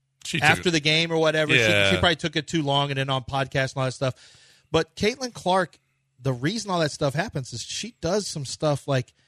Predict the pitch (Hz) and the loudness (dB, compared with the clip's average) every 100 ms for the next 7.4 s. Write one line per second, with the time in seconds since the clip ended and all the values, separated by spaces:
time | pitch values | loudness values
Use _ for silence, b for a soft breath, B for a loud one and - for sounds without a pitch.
0 | _ - - - 254 190 - 156 208 - | _ -10 -6 -4 -4 -4 -4 -6 -6 -6
1 | 110 90 - _ - 92 _ - - 214 | -8 -10 -18 _ -6 -6 _ -6 -4 -4
2 | 208 233 196 170 143 123 _ _ _ _ | -2 -2 0 -2 -2 -6 _ _ _ _
3 | _ 165 156 131 - 160 - - 185 202 | _ -2 0 -2 -6 -12 -8 -4 0 2
4 | 175 151 196 233 - 202 180 165 175 254 | 2 2 2 2 0 0 2 2 0 0
5 | 202 170 147 147 147 - 156 135 127 120 | 0 0 0 0 0 -2 -2 0 -2 -2
6 | 151 135 131 - 135 123 139 139 123 113 | -2 -2 -4 -4 -6 -4 -4 -4 -6 -6
7 | 151 131 107 | -2 -2 -2